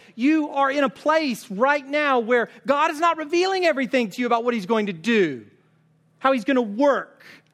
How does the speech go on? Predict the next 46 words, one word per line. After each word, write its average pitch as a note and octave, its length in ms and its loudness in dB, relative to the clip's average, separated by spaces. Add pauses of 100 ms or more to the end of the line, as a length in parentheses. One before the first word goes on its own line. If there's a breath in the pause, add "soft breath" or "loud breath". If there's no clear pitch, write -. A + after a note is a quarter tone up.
(960)
And B3 120 -2
you E4 100 2
just E4 200 -4
have D4 200 0
to C4+ 80 -10
trust - 400 -4
him C4+ 240 0
now D4 380 2
with G#3 160 -6
what A#3+ 100 -4
he A#3+ 60 -4
has E4 400 0
revealed A3+ 460 -2
to A3+ 60 -8
you. G#3 180 0 (200 loud breath)
He'll D4 200 2
reveal C#4+ 340 0
more D#4+ 340 0
to C4 160 -10
you B3+ 100 -2
in A#3 60 0
his D4 320 0
time, G3+ 420 0 (220 loud breath)
according B3+ 380 0
to B3 80 2
his A#3+ 200 -2
wisdom, C#4 520 -2 (160 loud breath)
because A3 240 -6
he G#3 100 -4
knows B3 340 0
your B3 160 -2
heart. - 720 -2 (600)
He B3 160 -2
knows B3 280 2
what A#3 200 0
you'll B3+ 220 0
do D4+ 500 2
with A#3+ 180 0
that F3+ 220 0
information D3 680 -8 (960)
if D#3 120 -16
he F3 80 -8
gives C#3+ 300 -8
it C3 160 -10
to C3 100 -16
you A2+ 300 -14